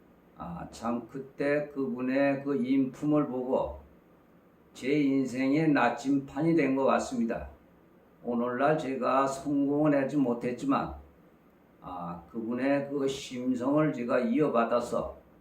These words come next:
지금도 이렇게 생활을 하고 있습니다.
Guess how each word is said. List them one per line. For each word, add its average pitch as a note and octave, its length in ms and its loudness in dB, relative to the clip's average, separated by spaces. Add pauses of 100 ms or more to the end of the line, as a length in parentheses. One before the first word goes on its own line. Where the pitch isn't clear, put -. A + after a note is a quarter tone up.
(320)
지금도 A#2+ 460 -4
이렇게 C3 260 -4
생활을 B2 800 0
하고 A#2 240 -2 (140)
있습니다. G#2+ 580 -4